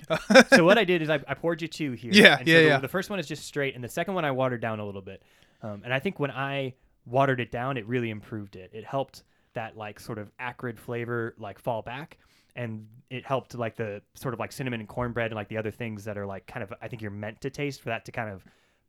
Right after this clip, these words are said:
Speaker 2: come forward and not be, like, impeded by this overbearing, like, burnt flavor. That makes
Speaker 1: Yeah,
Speaker 2: sense.
Speaker 1: yeah. So I've, I've only tasted the non-watered down version,
Speaker 2: Mm. <laughs>
Speaker 1: and yeah, it kind of hits ya, and it,
Speaker 2: Yeah.
Speaker 1: like, I, I
Speaker 2: It's
Speaker 1: couldn't
Speaker 2: uncom-
Speaker 1: taste anything except for, like,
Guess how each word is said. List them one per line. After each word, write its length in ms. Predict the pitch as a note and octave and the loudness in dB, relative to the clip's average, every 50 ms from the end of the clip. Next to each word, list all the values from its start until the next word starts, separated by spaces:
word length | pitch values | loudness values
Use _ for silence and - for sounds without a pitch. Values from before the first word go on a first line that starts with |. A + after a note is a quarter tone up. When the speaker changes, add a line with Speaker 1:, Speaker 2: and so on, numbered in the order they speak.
| _ _ _ | _ _ _
Speaker 2:
come 240 | - D#3 D#3 C3 A#2 | -4 -2 -2 -2 -2
forward 420 | - - D3 D3 C3+ C3 B2+ A#2+ | -2 2 2 4 4 4 2 0
and 80 | A#2+ A#2 | 0 0
not 200 | A#2+ A#2 A2 - | 0 -2 -2 -2
be, 120 | A#2 G#2+ | -6 -6
like, 160 | G#2+ G#2+ - | -6 -6 -6
impeded 320 | - G2+ - A2 G#2+ G#2 G#2 | -8 -12 -10 -10 -8 -8 -6
by 80 | G2 G2+ | -6 -6
this 140 | G2 - G#2 | -8 -8 -8
overbearing, 500 | G2+ G2 G2+ - - G2+ G2+ G2+ G2 G2 | -10 -10 -10 -12 -12 -14 -14 -16 -16 -16
like, 200 | G2 F#2+ - _ | -18 -18 -18 _
burnt 220 | - G2+ F#2 _ - | -16 -16 -16 _ -20
flavor. 400 | - G#2+ G2 G2 F#2+ G#2 A#2+ C#3+ _ _ _ - - - - _ _ _ | -20 -20 -20 -20 -20 -20 -20 -20 _ _ _ -20 -20 -20 -20 _ _ _
That 80 | - - | -2 0
makes 20 | D#3+ | 2
Speaker 1:
Yeah, 180 | D3+ C3+ C#3 D3 | 2 2 2 0
Speaker 2:
sense. 80 | C3 A2+ | -2 -6
Speaker 1:
yeah. 260 | - C#3 C3+ B2+ B2 B2+ | -6 -4 -2 -2 -2 2
So 160 | - E3+ D#3 | 4 8 8
I've, 160 | D#3 E3 D#3+ - | 8 8 6 4
I've 140 | D3+ E3 F#3+ | 4 4 6
only 180 | A3 A#3 G#3 | 6 6 6
tasted 460 | D#3 - D#3+ D#3 - - D#3 C#3+ B2 | 6 4 2 2 2 0 -2 -2 0
the 360 | C3 C#3 C#3 C3+ C3+ C3 C3 B2+ | 0 0 0 0 0 -2 -4 -4
non-watered 960 | B2+ C3+ C#3+ D3 D3 C#3+ C#3+ C#3+ C#3 C3+ C3+ B2 B2 C3 C3+ C3 C3+ C3+ C3 C3 | -2 2 4 4 6 4 4 2 0 -2 -2 -2 0 0 0 0 0 -2 -2 -4
down 380 | C3+ B2+ B2 B2 B2+ C3 C3 - _ | -4 -4 -4 -4 -6 -6 -10 -10 _
version, 760 | C3 B2 A#2+ A#2+ A2 - A2 A2+ B2+ D#3 D3+ C3+ A#2+ A#2+ A#2 - | -8 -6 -6 -6 -6 -8 -8 -10 -10 -10 -10 -10 -10 -10 -6 -4
Speaker 2:
Mm. 140 | G3+ F#3+ B2+ | -2 2 6
<laughs> 20 | |
Speaker 1:
and 320 | E3 E3+ E3 D#3+ D#3+ D3 - - _ _ _ _ _ _ _ _ _ _ _ _ _ _ | 8 8 8 8 6 2 0 -6 _ _ _ _ _ _ _ _ _ _ _ _ _ _
yeah, 160 | - - F3+ D#3+ | -2 2 2 2
it 60 | D#3 | 2
kind 160 | - G#3+ A#3 | 2 -2 -2
of 100 | F#3+ B2 - | -2 -4 -8
hits 440 | - - - - D#3+ D3 - - - | -16 -20 -6 -4 -4 -4 -4 -8 -10
ya, 120 | A2+ A#2 - - - - | -10 -10 -12 -14 -14 -10
and 140 | C#3 C#3 D3 | -6 -4 0
it, 80 | D3 | 4
Speaker 2:
Yeah. 160 | D3 B2+ A2+ G#2+ | 4 4 4 4
Speaker 1:
like, 140 | C#3+ E3 E3 F3 | 2 2 4 8
I, 100 | F3 F#3+ F#3 - - - - | 8 8 6 6 2 -2 0
I 60 | - | 0
Speaker 2:
It's 100 | - - | 4 6
Speaker 1:
couldn't 180 | A3 A3+ G#3+ - | 8 8 6 6
Speaker 2:
uncom- 100 | - - | 6 6
Speaker 1:
taste 220 | F#3 F#3 - - | 6 6 6 2
anything 340 | F3+ E3 D#3+ D3 E3 D#3 D3+ | 0 0 0 0 0 0 0
except 300 | C#3 - - - D#3 - | 0 -2 -2 -2 -2 0
for, 80 | - | 0
like, 240 | D3 C#3 C3 A#2+ - | 0 0 0 -2 -6